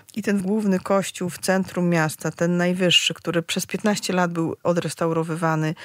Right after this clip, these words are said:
i teraz te rzeźby, płaskorzeźby na tym kościele są takie koronkowe, z czego Arnhem miasto jest dumne. I nie funkcjonuje już jako kościół, ale funkcjonuje jako centrum zwiedzania. To jest też może takie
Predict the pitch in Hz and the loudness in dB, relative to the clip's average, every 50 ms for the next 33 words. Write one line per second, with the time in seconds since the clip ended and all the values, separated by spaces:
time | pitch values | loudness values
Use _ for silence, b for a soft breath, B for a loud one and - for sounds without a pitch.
0 | B B B B B B B _ - 185 - - 180 175 175 175 160 - - - | B B B B B B B _ -10 -6 0 2 2 2 2 2 0 -2 -4 -2
1 | - 165 156 - 185 180 196 202 208 180 185 165 165 156 143 - - 160 - - | 0 0 2 4 4 6 6 4 4 0 0 0 0 0 0 0 -4 -4 -4 -4
2 | - 175 165 185 185 190 180 185 175 170 160 156 - 160 165 - 160 - - 170 | -4 0 2 2 2 2 2 -2 -2 -2 -2 -2 -4 -6 -6 -8 -6 -2 0 0
3 | 165 165 - - 170 - 170 - - 190 - - 185 170 165 170 170 - 196 185 | 0 0 -2 -4 -4 -4 -4 -4 -6 -6 -4 -2 0 0 0 0 0 0 0 0
4 | 165 156 143 151 - - - 170 170 - 127 135 160 160 170 165 160 160 160 165 | 2 2 0 -2 -2 -4 -6 -4 -2 0 2 2 2 0 0 0 0 0 2 2
5 | 165 165 - - - 156 151 147 156 165 160 151 151 143 131 151 202 - - - | 0 0 -2 -2 -4 -4 -2 -2 0 0 0 2 2 0 0 -2 -4 -8 -12 -16
6 | 131 156 131 98 92 - 87 110 202 196 202 202 190 - - 208 196 - - - | -14 -14 -12 -14 -14 -12 -4 0 4 4 6 4 4 2 0 -2 -2 -4 -4 -2
7 | 202 196 196 220 254 294 269 214 185 170 165 - 180 175 - 165 156 - - 160 | 0 2 4 4 4 2 2 2 2 2 0 0 -2 -2 -2 -4 -6 -2 -2 -2
8 | 156 147 - - - 196 190 - 185 190 190 - - 190 190 - - - 190 185 | -2 -2 -4 -6 -6 -4 -2 0 0 0 0 -2 -2 -6 -6 -6 -4 -2 0 0
9 | 185 196 214 208 202 190 185 185 185 - - 190 185 185 185 180 - - - - | 2 2 0 0 0 0 -2 -2 -4 -4 -4 -2 0 0 -2 -2 -4 -4 -2 0
10 | 196 196 196 196 - - 190 196 196 185 - - 202 202 - 240 208 165 156 143 | 0 0 0 -2 -4 -4 -4 -4 -4 -4 -4 -6 -4 0 0 0 2 0 0 -2
11 | 139 156 - - 190 190 180 175 - - - - - 165 - - 175 170 165 165 | -4 -4 -4 -2 -2 0 -2 -2 -6 -10 -10 -6 -6 -6 -4 -4 -6 -6 -6 -8
12 | 160 156 - 156 - - - 151 151 156 147 | -8 -8 -8 -10 -10 -8 -8 -6 -6 -6 -6